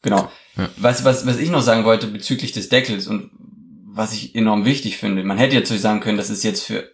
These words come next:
Speaker 1: für Berliner Mieter und Mieterinnen echt ein Schlag ins Gesicht, dass man das Geld zurückzahlen muss. Nur dadurch, dass das, dass der Deckel eingeführt war, dass man wirklich an der, an, an eigenen Haut gespürt hat, wie, was für eine Auswirkung das hat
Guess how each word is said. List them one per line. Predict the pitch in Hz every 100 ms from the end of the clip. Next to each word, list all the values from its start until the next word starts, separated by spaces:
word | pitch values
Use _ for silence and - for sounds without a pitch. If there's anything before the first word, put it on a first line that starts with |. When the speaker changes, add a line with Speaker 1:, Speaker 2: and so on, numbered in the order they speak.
| -
Speaker 1:
für | - -
Berliner | 98 101 110 101
Mieter | 104 113 107
und |
Mieterinnen | 107 107 104 104 98
echt | 107 - _
ein | 107 98
Schlag | 113 107 107
ins | 95
Gesicht, | 107 98 -
dass | 101
man | 101
das | 101
Geld | 110 107
zurückzahlen | 107 - - 101 98
muss. | - - _ - - - -
Nur | -
dadurch, | 127 151 139 -
dass | 110
das, | 117 101 - - _ -
dass | -
der | 220
Deckel | 185 - -
eingeführt | 131 139 - 107 98
war, | 95 95 - _ 98
dass | 104
man | 107 104 -
wirklich | - 113 120
an | 110
der, | 104 - 104
an, | 107 - 107
an | 107
eigenen | - 127 127 123
Haut | 139
gespürt | - - - 139 139
hat, | 113 110 - -
wie, | 104 120
was | 113
für | -
eine | 110
Auswirkung | 117 127 107 -
das | 98 -
hat | 113 - -